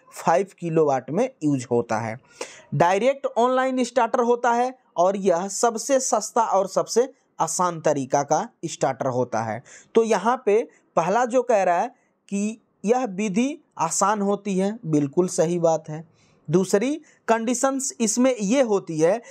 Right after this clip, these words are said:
कि जो इसकी स्टार्टिंग करंट होती है वो फुल लोड करंट की दस गुना होती है। वही चीज़ ऑप्शन बी में देखिए कहा है कि प्रारंभिक धारा पूर्ण भार धारा का दस गुना होती है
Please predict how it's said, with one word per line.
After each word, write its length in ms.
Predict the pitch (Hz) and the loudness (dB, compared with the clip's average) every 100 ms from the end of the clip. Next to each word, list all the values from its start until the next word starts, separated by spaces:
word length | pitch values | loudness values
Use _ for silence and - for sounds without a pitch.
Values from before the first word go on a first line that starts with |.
| - - | -14 -4
कि 80 | 175 | 0
जो 220 | 156 269 | 2 0
इसकी 560 | 277 247 - 285 294 254 | 0 -4 0 -2 2 0
स्टार्टिंग 600 | - 214 180 - 294 320 | 2 0 0 0 -4 -2
करंट 420 | - 208 262 294 | 0 2 0 0
होती 400 | 208 214 220 233 | 0 0 0 0
है 260 | 165 151 208 - _ 185 | 2 2 2 -4 _ 0
वो 220 | 214 202 | 0 0
फुल 340 | - 285 311 311 - _ - | -2 2 2 0 -6 _ -8
लोड 360 | 175 208 285 269 | -2 0 2 0
करंट 460 | 262 226 233 226 196 | 0 0 0 -2 -4
की 280 | 196 226 269 - - | -2 -4 -4 -12 -12
दस 380 | 143 135 190 - | -4 0 0 -2
गुना 260 | 165 156 143 | -4 0 0
होती 340 | 131 123 120 110 | 0 -4 -6 -6
है। 140 | 107 - _ | -8 -10 _
वही 220 | 147 180 | 0 2
चीज़ 260 | 240 277 269 | 0 -2 0
ऑप्शन 360 | 202 196 226 185 | 0 0 -4 -2
बी 160 | 208 | -2
में 140 | 220 208 | 0 2
देखिए 280 | 196 196 214 | 0 0 -2
कहा 260 | 202 180 | 2 2
है 260 | 165 160 240 - - _ | 2 2 0 -6 -20 _
कि 60 | 185 | -2
प्रारंभिक 600 | 190 175 175 180 226 262 | 2 2 2 0 0 0
धारा 300 | 190 156 151 202 _ _ _ _ _ _ _ _ _ _ _ _ - | 0 2 2 0 _ _ _ _ _ _ _ _ _ _ _ _ -4
पूर्ण 220 | 220 285 | -2 0
भार 340 | 233 185 220 247 | -2 0 0 0
धारा 340 | 180 196 226 | 0 2 0
का 180 | 233 226 147 | 0 -2 0
दस 220 | 180 - | -2 -2
गुना 300 | 165 170 180 | -6 0 0
होती 380 | 185 180 175 175 | 0 -2 -4 -6
है 180 | 160 | -6